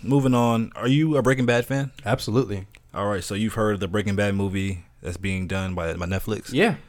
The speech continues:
Speaker 2: Coming out soon, right?
Speaker 1: Yeah. Titled El Camino. El Camino,
Speaker 2: Mm-hmm.
Speaker 1: A Breaking Bad Story, follows the story of Jesse Pinkman
Speaker 2: Yep.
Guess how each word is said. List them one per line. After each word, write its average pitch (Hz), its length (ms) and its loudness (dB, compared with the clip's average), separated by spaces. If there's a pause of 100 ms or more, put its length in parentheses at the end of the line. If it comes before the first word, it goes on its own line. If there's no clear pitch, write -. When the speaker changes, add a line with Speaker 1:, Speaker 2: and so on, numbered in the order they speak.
(300)
Speaker 2:
Coming 170 220 6
out 151 280 4
soon, 190 300 2
right? 127 160 2
Speaker 1:
Yeah. 87 260 2 (140)
Titled 113 440 2
El 113 140 4
Camino. 107 640 4 (280)
El 131 120 8
Camino, 110 540 4
Speaker 2:
Mm-hmm. 123 340 -2
Speaker 1:
A 95 60 -2
Breaking 98 260 0
Bad 95 220 0
Story, 87 320 -4
follows 95 360 -2
the 85 60 -10
story 92 280 -2
of 82 200 -8
Jesse 95 260 -6
Pinkman 82 440 -2
Speaker 2:
Yep. 143 300 0